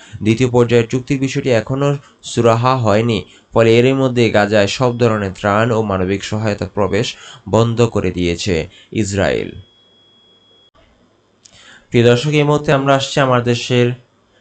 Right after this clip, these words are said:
ষষ্ঠ পাতা সম্পাদকীয়তে। আমরা দেখতে পাচ্ছি আলফাজ আনামের নিবন্ধ, ভুয়া খবরের পেছনে আওয়ামী অর্থ। ভুয়া খবরের পেছনে আওয়ামী লীগের লুটের অর্থ, লিখেছেন আলফাজ আনাম,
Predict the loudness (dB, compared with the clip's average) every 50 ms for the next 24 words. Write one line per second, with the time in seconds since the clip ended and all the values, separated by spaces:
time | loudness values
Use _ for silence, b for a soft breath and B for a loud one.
0 | _ _ -10 -4 0 0 0 0 -2 -2 -2 -2 -2 -2 -2 -2 -2 -2 -2 -2
1 | -2 -2 0 0 0 0 0 0 -2 -2 -4 -4 -4 -4 -6 -8 -8 B B B
2 | B B B B -8 -4 -2 -2 0 0 -2 -2 0 -2 -2 -2 -2 -4 -2 0
3 | 0 -2 -2 -2 -2 -2 0 0 -2 -2 -2 -2 -2 -2 -2 -2 0 0 0 0
4 | 0 0 0 0 0 -2 -4 b b b b -6 0 2 4 4 4 4 2 0
5 | 0 0 2 2 2 2 0 0 -2 -4 -4 -2 -4 -2 -2 -2 -2 -2 0 2
6 | 2 2 2 2 -2 -4 -4 -2 -2 -2 -2 -4 -6 -4 -4 -4 -2 0 0 0
7 | 0 2 0 -2 0 0 0 0 0 -2 -4 -4 -4 -2 -2 -2 -2 -4 B B
8 | B B B -4 0 2 4 4 4 2 2 0 -2 -2 -2 -2 0 0 0 0
9 | 0 -4 _ _ _ -6 -4 -4 -2 0 0 0 0 0 -2 -2 -2 -2 -2 -2
10 | 0 0 0 0 -2 -4 -6 -6 -6 -6 -4 -4 -4 -4 -4 -4 -2 -2 -2 -2
11 | -2 -6 -8 -6 -4 -2 0 0 0 0 -2